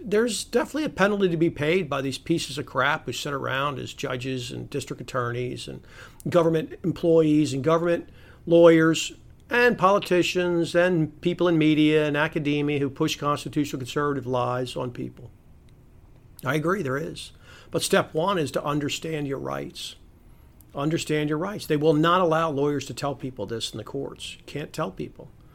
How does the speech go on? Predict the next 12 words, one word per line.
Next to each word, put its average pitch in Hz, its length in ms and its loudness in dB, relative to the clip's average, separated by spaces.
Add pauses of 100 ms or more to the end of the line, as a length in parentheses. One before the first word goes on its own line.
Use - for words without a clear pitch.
(380)
The 123 80 -10
judges 139 340 -2
don't 143 420 -2
let 196 200 0
it. - 100 -14 (320)
<laughs> - 80 -10 (920)
But 147 140 0
look 156 340 4
how 185 120 4
simple 185 420 2
it 170 60 4
is. - 440 -6